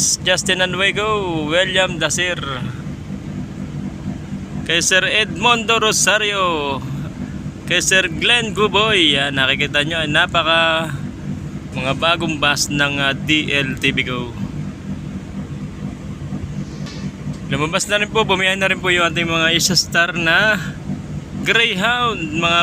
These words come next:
biyaheng Bicol yan. Sa, ang C R ay nasa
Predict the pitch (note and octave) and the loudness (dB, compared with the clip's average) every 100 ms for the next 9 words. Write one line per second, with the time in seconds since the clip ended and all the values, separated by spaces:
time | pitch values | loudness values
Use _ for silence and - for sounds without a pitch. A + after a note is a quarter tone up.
0 | E3 F3 F3 F3 E3 D#3+ D#3 D#3 E3 G3 | 2 2 2 2 2 2 4 2 2 0
1 | G3 D3 B2+ - - - - - - - | -4 -6 -6 -6 -6 -6 -8 -8 -8 -8
2 | - - - - - D#3+ D#3+ D#3+ D#3+ D#3+ | -8 -8 -6 0 6 6 8 6 6 6
3 | D#3 D#3 D3 E3+ - G#3+ G#3 F#3+ F3+ F3 | 4 2 2 2 2 4 4 4 2 2
4 | F3+ F3+ F#3 F#3 G#3+ A3 | 4 4 4 2 0 -2